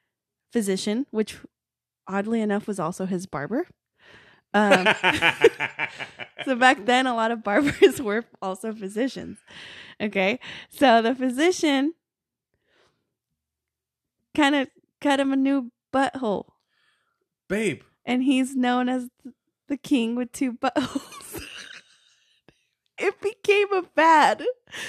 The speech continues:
Speaker 1: So everyone in the royal court started saying they got their second butthole. And that was, like, the thing. Like, that was, like, the cool thing.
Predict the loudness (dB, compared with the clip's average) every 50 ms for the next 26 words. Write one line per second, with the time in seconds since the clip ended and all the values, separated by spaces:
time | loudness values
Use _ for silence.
0 | -14 -16 -18 -20 -20 _ _ _ _ _ _ 0 2 4 6 6 6 6 4 6
1 | 4 4 4 4 2 2 2 2 2 2 2 2 2 2 0 0 -2 -6 -4 0
2 | 2 2 2 2 0 -2 -4 -6 _ _ _ _ -20 -20 -20 _ _ -2 0 0
3 | 2 2 0 -2 -2 -6 0 2 2 4 4 2 2 0 -2 -2 -4 -2 -2 -2
4 | -2 -2 -2 -4 -4 -2 -2 -4 -4 -4 -6 -10 -6 -4 -4 -4 -4 -4 -4 -4
5 | -2 -2 -4 -4 -8 _ _ _ _ _ _ _ _ _ _ _ _ _ _ _
6 | _ _ _ _ _ _ _ _ 0 2 4 4 4 4 4 2 0 0 -2 -4
7 | -2 -6 -6 -4 -4 -6 -4 -4 -4 -6 -4 -2 -2 -2 -2 -4 -6 -8 -8 -10
8 | -6 -4 -4 -4 -4 -6 -8 -8 -8